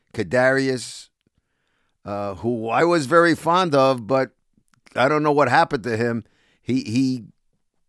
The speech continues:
I don't think he loves football, so anyway, he gets traded, and Galladay's be-, been a, a, a mess, a no-show. Not, not a no-show that he's not trying. Maybe he lost it all at once. So, so basically,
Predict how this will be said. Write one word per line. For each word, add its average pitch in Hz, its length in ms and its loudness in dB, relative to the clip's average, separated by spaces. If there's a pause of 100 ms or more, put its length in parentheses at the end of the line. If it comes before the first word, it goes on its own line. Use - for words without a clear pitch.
(580)
I 113 100 -2
don't 185 140 2
think 180 160 -6
he 156 100 2
loves 156 280 4
football, 160 440 2
so 151 120 -2
anyway, 156 320 2
he 160 180 -6
gets 147 240 0
traded, 147 540 -2 (380)
and 123 220 -2
Galladay's 156 640 4
be-, 143 260 -4
been 143 180 2
a, 147 300 0
a, 139 180 2 (160)
a 127 80 2
mess, 147 420 0
a 123 80 0
no-show. 127 680 -2 (420)
Not, 131 240 -2
not 180 200 2
a 190 80 6
no-show 170 420 4
that 147 180 4
he's 113 140 -4
not 135 220 -2
trying. 139 600 -2 (720)
Maybe 139 260 2
he 139 140 2
lost 147 340 0
it 131 100 0
all 127 220 2
at 110 100 -4
once. 131 300 -4
So, 175 200 -4 (160)
so - 160 0
basically, 170 840 0